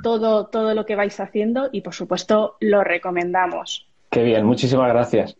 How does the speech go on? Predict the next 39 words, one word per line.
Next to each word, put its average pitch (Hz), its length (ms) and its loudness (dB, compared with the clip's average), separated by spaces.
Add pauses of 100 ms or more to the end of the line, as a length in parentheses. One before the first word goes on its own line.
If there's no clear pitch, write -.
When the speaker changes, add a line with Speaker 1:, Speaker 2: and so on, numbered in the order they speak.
Speaker 1:
Así 220 240 -2
que 208 120 0
si 220 100 -2
estarían 233 320 2
mis 247 140 4
compañeros 233 500 0
por 233 140 0
aquí, 233 260 -2
seguro 220 260 -2
que 214 120 -6
se 214 140 -6
oiría 220 320 0
una 214 180 -2
palabra 214 360 0
que 208 80 -10
solemos 214 360 -6
decir 233 420 -8
cuando 220 220 2
nombramos 214 440 0
mucho 214 500 0 (280)
a 208 200 2
alguien 214 280 0
en 202 100 -4
el 202 120 -4
programa, 214 460 -4
que 208 80 -6
es - 120 -12
chupito. 202 560 -8 (140)
Por - 360 -4
desgracia. 240 1800 0
Speaker 2:
<laughs> 254 260 -4 (1000)
Speaker 1:
Tenemos 320 460 4
ahí 302 160 4
una 269 260 0
coña 285 380 0
y 247 60 2
es 233 100 -4
como, 233 260 -4
no. 196 240 0